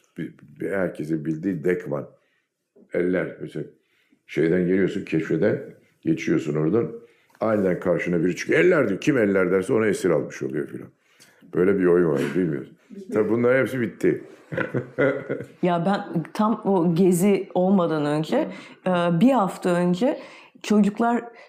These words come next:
Speaker 2: seksek oynamayı öğrenmiyor diye biz
Speaker 1: Evet.
Speaker 2: sivil toplum örgütü bir arkadaşlarla Gezi Parkı'nda çocuklara seksek o-,
Speaker 1: Aa,
Speaker 2: oynamayı öğrettik ki
Speaker 1: evet.
Speaker 2: yani
Speaker 1: Bravo.
Speaker 2: ha düşünsene,
Speaker 1: Evet.
Speaker 2: seksek en temel şeylerden bir tanesi ama çocuklar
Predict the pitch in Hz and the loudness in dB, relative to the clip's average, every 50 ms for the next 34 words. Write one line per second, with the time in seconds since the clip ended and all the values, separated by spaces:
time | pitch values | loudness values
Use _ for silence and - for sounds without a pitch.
0 | _ _ - - - - 208 202 - - 247 240 - 226 214 220 214 214 214 214 | _ _ -8 -4 0 0 0 0 0 -2 -2 0 2 2 4 4 4 4 4 4
1 | 214 196 202 208 208 214 220 240 233 214 185 160 156 - 196 220 254 240 220 196 | 4 4 4 4 4 4 4 4 4 4 4 2 2 2 2 2 2 2 4 4
2 | 190 180 170 214 208 202 202 - 208 214 - 208 202 190 180 175 - - 175 - | 4 4 2 2 2 2 2 0 -2 0 0 0 2 2 0 0 -2 -2 -2 0
3 | - 185 185 - 208 190 190 196 190 - - 214 208 196 196 202 294 349 - - | 0 0 0 0 0 0 0 0 -2 -2 0 0 2 2 2 0 -2 -2 -6 -10
4 | - - - - - 165 165 208 220 202 262 - - 240 208 196 190 - 190 185 | -16 -18 -12 -6 0 2 4 4 4 4 2 2 2 0 0 0 0 0 0 0
5 | 196 294 294 - 240 226 190 196 - - 214 233 254 247 - - 214 214 - - | 0 0 0 2 2 2 2 0 0 0 0 2 0 0 0 0 0 0 0 -2
6 | 233 233 - 170 160 160 165 170 165 165 160 160 156 156 151 147 147 139 139 165 | -2 0 2 2 2 2 4 4 4 4 4 2 2 2 2 4 4 4 4 2
7 | 180 180 - - 302 - - - - - 233 226 - - 139 135 - - - _ | 2 0 -2 -4 -6 -6 -10 -6 -2 0 2 2 2 0 -2 -4 -10 -14 -20 _
8 | _ _ - 185 180 175 180 202 214 226 214 - - - - - _ _ _ - | _ _ -2 0 2 4 4 4 4 4 2 0 -6 -12 -16 -20 _ _ _ 0
9 | 208 202 185 214 214 208 269 262 254 415 427 359 240 - - - 165 - - - | 2 4 4 4 4 4 2 2 2 2 2 2 2 0 2 2 4 4 4 4
10 | - - 302 294 - - 294 320 320 302 302 262 247 254 254 247 254 247 240 240 | 4 2 2 2 2 2 2 2 2 2 2 2 2 2 2 2 2 2 2 4
11 | 240 240 240 254 285 294 277 269 - 269 254 220 214 214 202 208 226 214 - 247 | 2 2 2 2 4 2 2 2 2 2 2 2 2 2 2 2 2 2 2 4
12 | 247 220 - - 262 262 269 247 | 2 2 2 0 0 2 2 2